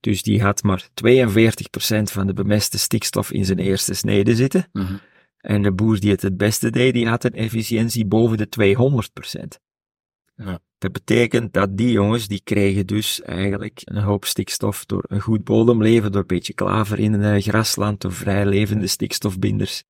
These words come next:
Speaker 1: Nou ja, dat zijn natuurlijk de bedrijven van de toekomst.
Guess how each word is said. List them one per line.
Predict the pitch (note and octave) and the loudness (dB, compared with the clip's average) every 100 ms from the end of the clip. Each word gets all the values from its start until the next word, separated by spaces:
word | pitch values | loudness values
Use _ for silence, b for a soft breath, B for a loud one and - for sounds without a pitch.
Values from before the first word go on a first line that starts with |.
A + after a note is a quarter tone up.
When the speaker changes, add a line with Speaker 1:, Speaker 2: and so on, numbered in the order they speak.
| _ | _
Speaker 1:
Nou | G#2+ A#2+ | 0 2
ja, | F#2 - | 0 0
dat | G#2 | -2
zijn | G#2 - G2 | 0 0 0
natuurlijk | G2+ - G2 F#2+ | 0 0 0 0
de | G2 | -2
bedrijven | F#2 F#2 F#2+ F2+ F2+ | 0 4 4 2 0
van | F#2 F#2+ | 0 0
de | F#2 | 0
toekomst. | - B2+ - F2+ - - | 0 0 2 -2 -4 -12